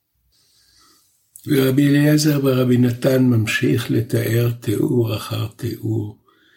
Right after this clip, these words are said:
כיצד קבוצת נשים עם ילדיהם נפלו בידי הפורעים והרגו את עצמם כדי שלא ייר-, יירצחו. הוא מספר על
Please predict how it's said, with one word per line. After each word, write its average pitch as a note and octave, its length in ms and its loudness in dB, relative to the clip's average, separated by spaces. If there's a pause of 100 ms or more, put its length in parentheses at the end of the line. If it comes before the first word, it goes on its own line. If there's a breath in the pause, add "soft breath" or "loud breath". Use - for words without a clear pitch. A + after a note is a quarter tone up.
(400 soft breath)
כיצד A#2 640 0
קבוצת A2+ 600 -2
נשים A2+ 460 2
עם A2 160 2
ילדיהם G#2 760 0
נפלו G#2+ 500 -2
בידי G2+ 680 0 (560 soft breath)
הפורעים G#2+ 1300 0 (1400)
והרגו G#2+ 420 0
את G#2+ 140 -4
עצמם G#2 480 0
כדי G2+ 320 -4
שלא G2+ 680 -2 (680)
ייר-, G#2 500 -2
יירצחו. G2+ 1040 -4 (1000)
הוא B2+ 140 -2
מספר C3 680 0
על A#2 420 2